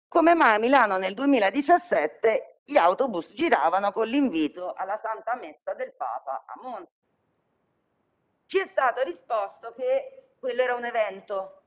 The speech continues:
non era una comunicazione religiosa. Papa Francesco, Santa Messa al Parco di Monza non è una comunicazione religiosa, era solo la comunicazione di un evento.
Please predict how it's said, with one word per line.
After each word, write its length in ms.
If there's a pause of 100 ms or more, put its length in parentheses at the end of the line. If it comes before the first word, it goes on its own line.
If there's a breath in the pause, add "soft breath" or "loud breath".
(200)
non 160
era 180
una 160
comunicazione 720
religiosa. 640 (1800)
Papa 240
Francesco, 800
Santa 420
Messa 380
al 80
Parco 320
di 80
Monza 320
non 220
è 100
una 160
comunicazione 800
religiosa, 720
era 260
solo 300
la 120
comunicazione 760
di 80
un 100
evento. 480